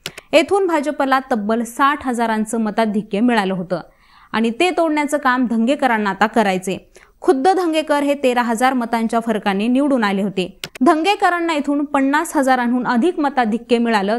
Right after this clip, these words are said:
तरच त्यांच्या उमेदवारीचा निर्णय योग्य होता हे सिद्ध होईल. तर वडगाव शेरी हा मतदारसंघ काँग्रेससाठी सुद्धा सोपा नाहीये. वडगाव शेरी हा पुण्यातील सर्वाधिक मतदारसंख्या असलेला मतदारसंघ आहे.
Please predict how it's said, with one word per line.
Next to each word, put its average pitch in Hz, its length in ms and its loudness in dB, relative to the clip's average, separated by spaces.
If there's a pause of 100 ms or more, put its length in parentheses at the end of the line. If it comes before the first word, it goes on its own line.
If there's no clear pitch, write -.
(140)
तरच 320 320 2
त्यांच्या 320 300 0
उमेदवारीचा 269 600 -2
निर्णय 233 360 0
योग्य 208 340 0
होता 247 340 2 (240)
हे 226 160 4
सिद्ध 202 380 -4
होईल. 185 300 -2 (140)
तर 349 120 6
वडगाव 285 440 2
शेरी 330 300 0
हा 311 100 0
मतदारसंघ 262 760 0 (140)
काँग्रेससाठी 247 640 0
सुद्धा 214 340 -2
सोपा 247 380 0
नाहीये. 190 320 0 (480)
वडगाव 285 380 4
शेरी 302 260 0
हा 294 120 0
पुण्यातील 262 520 -2
सर्वाधिक 247 540 -2
मतदारसंख्या 226 720 0
असलेला 214 460 0
मतदारसंघ 220 720 0
आहे. 190 160 -2